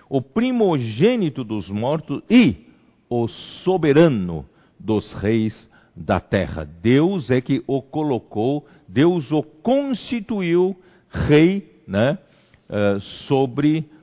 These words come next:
o monte Sião celestial. Ele, isso já é um cenário no céu. E vamos voltar pra Salmo, Salmos dois.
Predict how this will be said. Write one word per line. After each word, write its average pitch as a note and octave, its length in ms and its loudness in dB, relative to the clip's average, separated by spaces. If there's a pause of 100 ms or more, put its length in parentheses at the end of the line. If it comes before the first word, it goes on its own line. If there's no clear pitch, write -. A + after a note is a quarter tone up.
o A#2+ 120 -4
monte D3+ 520 0
Sião C3 500 -4
celestial. C3 960 0 (300)
Ele, A2+ 340 0
isso A#2+ 360 -4
já G2+ 260 2
é C#3 240 2
um D3 120 -4
cenário C3 720 0
no D3 280 0
céu. E2+ 540 -4 (460)
E A2 440 -2 (220)
vamos B2+ 340 -4
voltar G2+ 360 -2
pra F2 140 -6
Salmo, G#2 580 -8
Salmos G2 380 -8
dois. D3 520 -4